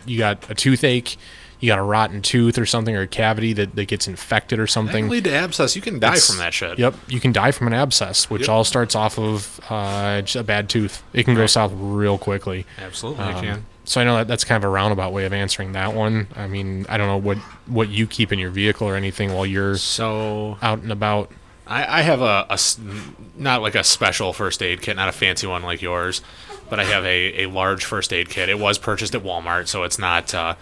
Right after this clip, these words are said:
Speaker 2: super crazy. It doesn't have, it doesn't have a chest seal. It does have gauze.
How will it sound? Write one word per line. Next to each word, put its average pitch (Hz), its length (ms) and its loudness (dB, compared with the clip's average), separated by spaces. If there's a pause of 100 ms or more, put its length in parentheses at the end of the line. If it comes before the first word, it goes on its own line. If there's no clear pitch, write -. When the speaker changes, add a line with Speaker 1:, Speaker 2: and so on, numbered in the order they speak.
(320)
Speaker 2:
super 147 320 2
crazy. 110 400 -2
It 107 40 0
doesn't 120 200 2
have, 110 100 -2
it 107 80 2
doesn't 151 180 6
have 135 60 2
a 117 60 0
chest - 260 2
seal. 87 160 -6
It 82 80 -8
does 104 200 -2
have 104 180 -4
gauze. 95 400 4